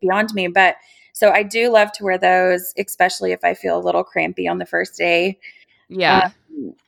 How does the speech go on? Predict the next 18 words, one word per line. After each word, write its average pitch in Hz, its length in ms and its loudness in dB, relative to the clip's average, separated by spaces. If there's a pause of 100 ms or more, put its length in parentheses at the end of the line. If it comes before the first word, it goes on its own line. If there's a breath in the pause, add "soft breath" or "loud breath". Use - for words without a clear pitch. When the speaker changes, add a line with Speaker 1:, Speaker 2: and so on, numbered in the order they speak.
Speaker 1:
and 196 260 2
then, 180 540 2 (220)
but 190 200 2
usually 196 920 0
during 185 240 0
the 180 80 -6
day 175 320 2
or, 160 300 0
like 170 220 0
you 170 100 -8
said, 170 200 0
if 170 140 -4
I'm 160 400 -4
out 165 160 2
of 160 100 -4
the 180 100 -12
house, 170 360 -2
I'll - 420 -2